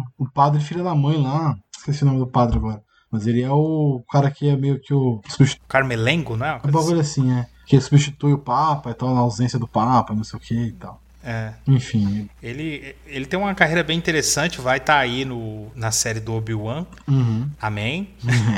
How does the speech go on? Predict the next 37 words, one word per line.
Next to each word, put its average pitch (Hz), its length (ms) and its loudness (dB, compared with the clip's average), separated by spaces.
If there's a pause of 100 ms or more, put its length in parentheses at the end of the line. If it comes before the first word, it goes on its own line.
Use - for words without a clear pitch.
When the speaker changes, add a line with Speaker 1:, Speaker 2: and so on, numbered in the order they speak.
(120)
Speaker 1:
É. - 20 -4
Speaker 2:
<laughs> 165 40 -6
Espero 123 340 -6
que - 80 -14
a 120 40 -12
série - 400 -6
seja 139 360 -4
boa. 147 600 -4 (180)
Speaker 1:
Eu 101 100 -8
também. 127 380 0 (160)
Tem, 113 180 0 (340)
tem 135 100 8
que 123 80 2
ter 139 40 -2
esperança. 143 600 -2 (240)
Um 156 100 2
filme 180 180 0
dele 180 160 4
que 156 80 -6
eu 156 80 -2
gosto 156 240 0
pra 190 80 -2
caramba, 156 480 0
que - 120 -6
eu 139 40 2
acho 143 160 0
que - 120 -20
poucas 175 260 0
pessoas 147 340 4
gostam, 117 480 -2 (200)
é 131 80 -8
A 160 120 0
Ilha. 147 360 0 (480)
Esse 147 160 -4
filme 180 220 2
é - 20 2
excelente. 170 800 0